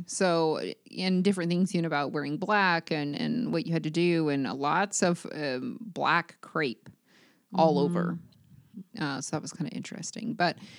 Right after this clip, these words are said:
Speaker 1: one thing they did talk about that the Victorians were very good about was talking about death and, and being very clear about what they wanted when they
Speaker 2: Mm-hmm.
Speaker 1: died. And so it was, there was no question, like, you've got a family member, um, you would know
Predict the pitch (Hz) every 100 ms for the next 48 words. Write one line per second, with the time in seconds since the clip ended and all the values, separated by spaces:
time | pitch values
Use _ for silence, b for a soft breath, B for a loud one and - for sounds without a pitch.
0 | B B 208 226 226 196 165 - 285 226
1 | 165 170 156 147 - 180 160 - 160 -
2 | 160 147 190 165 160 202 247 170 151 139
3 | 135 - 139 143 - 214 208 170 180 -
4 | - 208 233 - 165 143 127 143 135 -
5 | 156 143 - 147 143 - - - - 170
6 | 175 160 143 139 180 151 131 - - 143
7 | 143 139 143 139 67 - 120 120 - 175
8 | - 170 69 60 - 127 139 139 - 131
9 | 127 156 151 - _ _ - 170 165 165
10 | 185 - 165 - 143 139 143 - 180 139
11 | 156 151 151 139 131 120 131 143 b b
12 | b b b 156 143 135 147 190 185 175
13 | 156 156 139 135 143